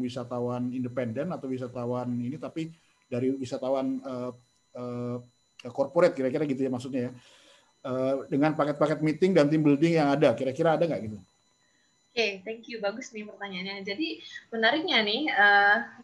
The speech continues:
Speaker 2: teman-teman, bahwa selama kegiatan kemarin itu, kalau kegiatan kampus itu nggak akan jauh dari kegiatan meeting gitu. Jadi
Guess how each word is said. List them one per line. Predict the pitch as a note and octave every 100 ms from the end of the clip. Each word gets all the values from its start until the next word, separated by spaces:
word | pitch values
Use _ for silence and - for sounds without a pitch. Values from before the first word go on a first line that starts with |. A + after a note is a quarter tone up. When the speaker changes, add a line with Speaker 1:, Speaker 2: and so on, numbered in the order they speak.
| _ _
Speaker 2:
teman-teman, | A3 G#3+ A3 A#3+ D4+
bahwa | A3+ G3+ G3 - -
selama | - A#3+ D#4+ F#4+
kegiatan | E4 A#3 A#3 A#3+ B3+
kemarin | C#4 F3 A3 C#4
itu, | C4+ F#4+
kalau | C#4+ A3+
kegiatan | - A#3+ A3+ B3
kampus | B3+ G3+ G#3+ C#4+
itu | G4+
nggak | G4 A#3+
akan | A3
jauh | A3+
dari | G#3+ G#3
kegiatan | A3 G3 G3+ G#3
meeting | A#3 G#3+ F#3 F3
gitu. | - - -
Jadi | F#3+ B3 C4